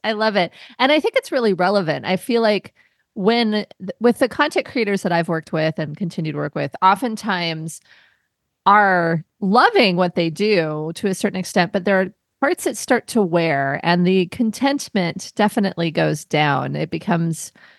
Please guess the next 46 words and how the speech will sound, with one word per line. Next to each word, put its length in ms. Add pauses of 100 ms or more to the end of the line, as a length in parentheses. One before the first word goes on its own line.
(200)
pretty 180
stressful 640
at 100
times, 400
whether 240
it's 140
par-, 260
the 160
parasocial 640
relationships 920 (480)
or 420 (220)
even 260
in 100
how 240
the 120
job 320
works. 540
And 220
so 200
I 100
like 200
that 120
you 80
said 160
that 100
this 160
was 140
a 60
sibling 420
episode, 460
because 240
I 80
think 180
we 80
started 400
with, 140
"Let's 180
just 160
talk 220
about 220
parasocial 460
relationships 600
from 100
the 100
other 140
side." 540